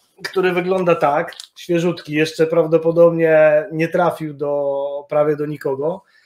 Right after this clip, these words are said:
Chętnie ten numer wyślemy osobie, która wskaże trzy nazwiska,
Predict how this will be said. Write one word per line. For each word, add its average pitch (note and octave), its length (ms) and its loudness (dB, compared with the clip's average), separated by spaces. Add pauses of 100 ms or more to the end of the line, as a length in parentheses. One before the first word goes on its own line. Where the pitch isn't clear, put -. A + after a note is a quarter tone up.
(180)
Chętnie G#3+ 320 0
ten G3 180 2
numer G3 280 2
wyślemy F#3+ 400 0
osobie, F#3 640 0 (500)
która G#3 360 4
wskaże A#3 500 -2
trzy - 240 -6
nazwiska, G3 960 -2